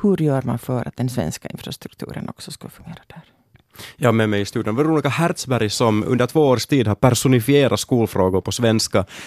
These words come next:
Speaker 2: i, i Helsingfors, i och med att du har suttit som ordförande för den svenska sektionen i utbildningsnämnden på Svenska Folkpartiets mandat. Ehm, under de här gångna åren som du har varit ordförande och du har blivit ansikte utåt för skolfrågor, inklusive då,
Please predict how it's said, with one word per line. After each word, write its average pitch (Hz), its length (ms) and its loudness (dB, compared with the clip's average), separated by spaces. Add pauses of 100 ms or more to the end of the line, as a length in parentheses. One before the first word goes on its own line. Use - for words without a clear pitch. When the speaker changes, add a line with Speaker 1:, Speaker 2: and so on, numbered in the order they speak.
(120)
Speaker 2:
i, 110 320 4
i - 20 6
Helsingfors, 107 640 2
i 107 140 4
och 101 80 4
med 101 100 4
att 95 60 -4
du 104 60 0
har 101 80 2
suttit 101 240 -6
som 110 160 -6
ordförande 95 420 -2
för - 80 -8
den 101 100 0
svenska 110 320 0
sektionen 98 440 -2
i 101 40 0
utbildningsnämnden 95 800 2 (300)
på 107 80 -4
Svenska - 240 0
Folkpartiets 95 560 0
mandat. 101 460 6 (240)
Ehm, 139 380 6 (640)
under 165 180 4
de 175 60 4
här 196 80 4
gångna 175 280 4
åren 104 220 4
som 104 100 -2
du 107 60 2
har 107 60 2
varit 113 140 2
ordförande 80 800 0
och 110 100 -2
du 117 60 2
har 113 80 4
blivit 101 220 2
ansikte 101 340 0
utåt 95 380 2
för 101 120 -2
skolfrågor, 92 720 0
inklusive 104 480 2
då, 95 160 4